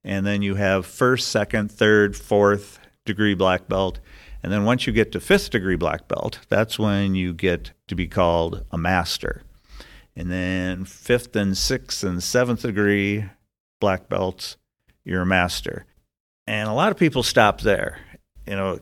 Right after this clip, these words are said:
a-, as you go higher in the ranks, there becomes fewer and fewer people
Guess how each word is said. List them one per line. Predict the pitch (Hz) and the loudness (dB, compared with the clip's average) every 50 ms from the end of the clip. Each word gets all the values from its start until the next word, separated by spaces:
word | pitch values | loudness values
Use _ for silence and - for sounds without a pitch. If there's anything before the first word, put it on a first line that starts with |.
| _ - | _ -12
a-, | - - 110 110 104 - | -10 -6 -6 -6 -4 -2
as | 123 120 117 117 | -2 0 0 -2
you | 123 | -2
go | 113 127 139 135 | 0 2 2 2
higher | 117 120 123 120 131 147 160 175 180 - | 2 0 2 2 4 4 4 2 0 0
in | - - 135 131 120 | -2 -4 -2 -2 -2
the | 107 | 0
ranks, | 101 107 104 113 127 135 143 139 - - - - - - - - - - _ _ _ _ - | 2 2 2 4 2 0 -2 -4 -8 -10 -10 -10 -14 -16 -20 -20 -20 -20 _ _ _ _ -6
there | 104 101 92 | -6 -4 -4
becomes | 92 - - 110 104 98 - - | -4 -4 -4 -2 -2 -2 -6 -8
fewer | - - 120 120 123 123 117 | -8 -6 -4 -2 0 0 -2
and | 101 95 - | -2 -4 -6
fewer | - - 113 110 104 95 | -6 -4 -2 -2 -2 -2
people | - - 120 110 104 - - 80 78 78 82 | -4 -4 -4 -4 -4 -4 -4 -4 -4 -6 -8